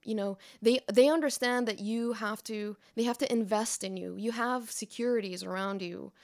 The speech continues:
You can, you can still be a, sort of like a, a,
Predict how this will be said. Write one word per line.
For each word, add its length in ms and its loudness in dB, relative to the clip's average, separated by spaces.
You 200 2
can, 560 0
you 120 0
can 140 2
still 280 0
be 280 -2
a, 140 0
sort 180 -6
of 80 -4
like 200 -2
a, 320 -8
a, 280 -8